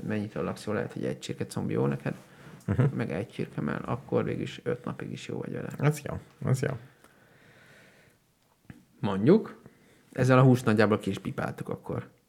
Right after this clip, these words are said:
Speaker 2: Nem, még egy steaket fogok
Speaker 1: Még egy
Speaker 2: beletenni.
Speaker 1: steaket beleraksz, jó? Biztos vennék kolbászt meg szalonnát.
Speaker 2: Igen.
Speaker 1: Csak hogy legyen.
Speaker 2: Hagymát.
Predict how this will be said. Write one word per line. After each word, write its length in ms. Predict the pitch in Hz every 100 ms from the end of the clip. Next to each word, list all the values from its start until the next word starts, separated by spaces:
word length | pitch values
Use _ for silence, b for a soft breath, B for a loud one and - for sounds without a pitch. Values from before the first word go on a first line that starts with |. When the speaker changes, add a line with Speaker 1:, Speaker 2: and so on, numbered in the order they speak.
| -
Speaker 2:
Nem, 200 | 87 71
még 220 | 80 -
egy 140 | -
steaket 500 | - - - - -
fogok 260 | - - -
Speaker 1:
Még 100 | -
egy 240 | - - -
Speaker 2:
beletenni. 260 | - -
Speaker 1:
steaket 280 | - - -
beleraksz, 440 | - - - - -
jó? 160 | 185 165 - - B B B B B B B B B B B B -
Biztos 400 | 131 143 - 156
vennék 500 | 107 104 104 101 - - _ _ _ _ _ _
kolbászt 500 | - - 92 82 117
meg 120 | -
szalonnát. 720 | - - 73 65 62 - 127 - _ _ _ _ _ _ _ -
Speaker 2:
Igen. 320 | - 127 139 - -
Speaker 1:
Csak 180 | - -
hogy 160 | - -
legyen. 460 | - - 165 208 - - -
Speaker 2:
Hagymát. 680 | - 73 64 67 110 123